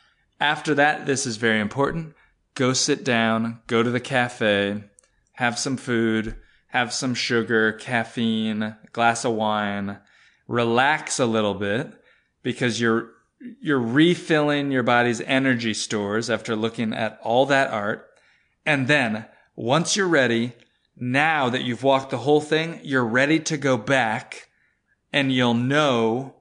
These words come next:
where the best stuff or the things that you're interested in, at least. You know, here's why this is the best technique.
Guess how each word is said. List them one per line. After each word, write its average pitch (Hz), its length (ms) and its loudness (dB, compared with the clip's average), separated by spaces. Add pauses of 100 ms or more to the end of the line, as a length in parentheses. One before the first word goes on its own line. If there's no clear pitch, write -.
where 120 300 0
the 113 120 0
best 117 420 0
stuff 165 320 2
or 156 80 2
the 135 100 0
things 147 300 -2
that 135 100 2
you're 123 140 2
interested 127 680 -2
in, 98 320 -8 (640)
at 120 200 0
least. 107 300 -6
You 175 60 2
know, 135 180 2 (400)
here's 190 300 2
why 170 140 4
this 147 160 2
is 113 60 -8
the 120 500 0
best 151 280 2
technique. 147 440 -2